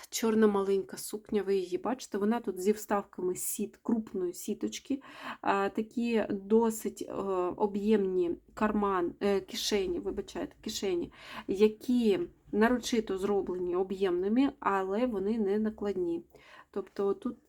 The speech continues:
така, таке собі моделювання. Якщо вам цікаве таке моделювання, на літо таку сукню можна робити.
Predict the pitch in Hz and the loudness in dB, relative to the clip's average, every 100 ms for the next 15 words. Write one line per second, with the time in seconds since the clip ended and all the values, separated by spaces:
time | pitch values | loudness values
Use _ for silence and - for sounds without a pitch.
0 | - 208 - 220 214 196 - 214 214 - | -8 -8 0 2 4 2 -2 -4 -6 -6
1 | 190 196 190 202 202 254 330 220 - 208 | -4 -2 -2 0 0 2 2 0 -2 -2
2 | 208 - 220 202 - - 220 226 - - | -2 -2 -2 -2 -6 -4 -2 0 -4 -4
3 | 196 190 202 220 254 202 202 202 220 220 | -4 -2 0 2 2 4 4 2 -2 -4
4 | 202 - - 214 - 208 208 196 180 180 | -8 -8 -12 -8 -4 2 2 0 -8 -8
5 | 180 - | -10 -10